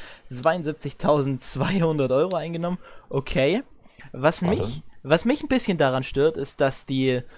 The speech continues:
Speaker 1: sogar dann noch stolz sich dorthin stellen und behaupten, „Yo, wir Erzgebirge haben zweiundsiebzigtausendzweihundert Euro eingenommen.“ Also n-, n-, nicht so stolz hinstellen, aber trotzdem so anprangern. Das ist doch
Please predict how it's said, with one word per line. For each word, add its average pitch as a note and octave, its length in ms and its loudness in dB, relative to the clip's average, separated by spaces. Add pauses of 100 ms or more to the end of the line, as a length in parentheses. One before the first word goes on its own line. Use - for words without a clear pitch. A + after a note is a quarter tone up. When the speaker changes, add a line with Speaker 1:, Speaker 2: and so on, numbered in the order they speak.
Speaker 1:
sogar C#3+ 300 2
dann C#3+ 140 2
noch C#3 140 -2
stolz - 600 4
sich C3+ 140 -6
dorthin E3 320 -4
stellen C3+ 240 -4
und B2+ 140 -4
behaupten, B2+ 480 -2
„Yo, D3 280 4 (340)
wir C#3+ 240 4
Erzgebirge E3 680 0
haben A#2+ 180 -4
zweiundsiebzigtausendzweihundert C3+ 1600 -2
Euro A#2+ 260 -2
eingenommen.“ A#2+ 500 -6 (340)
Also C#3 200 -2
n-, A#2 100 -4
n-, G#2+ 220 -8
nicht A#2 340 -6
so C#3 120 -6
stolz C3+ 340 -4
hinstellen, D#3 400 -2
aber A2+ 180 -2
trotzdem D3 440 -2
so B2+ 260 0 (460)
anprangern. A#2 600 -2
Das A#2+ 180 -8
ist - 100 -4
doch E3 200 0